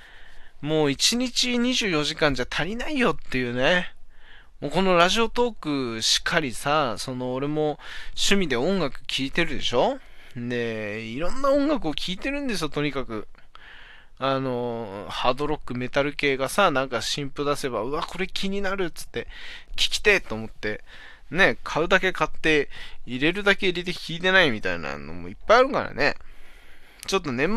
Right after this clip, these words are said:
末までには聴いてね。年末にちょっと、今年のアルバム、個人的なね、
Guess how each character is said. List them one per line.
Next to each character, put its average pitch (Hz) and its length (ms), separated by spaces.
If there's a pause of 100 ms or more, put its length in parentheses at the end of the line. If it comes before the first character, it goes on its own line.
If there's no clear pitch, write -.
(120)
末 262 140
ま 269 100
で 277 120
に 175 100
は 123 100
聴 - 220
い 185 40
て 196 140
ね。 240 200 (540)
年 147 320
末 160 140
に 147 100
ち 160 100
ょ - 20
っ - 40 (100)
と、 - 240 (440)
今 135 140
年 147 440 (520)
の 139 340 (440)
ア 135 100
ル 147 100
バ 143 140
ム、 139 240 (120)
個 - 140
人 208 220
的 220 300
な 214 100
ね、 254 120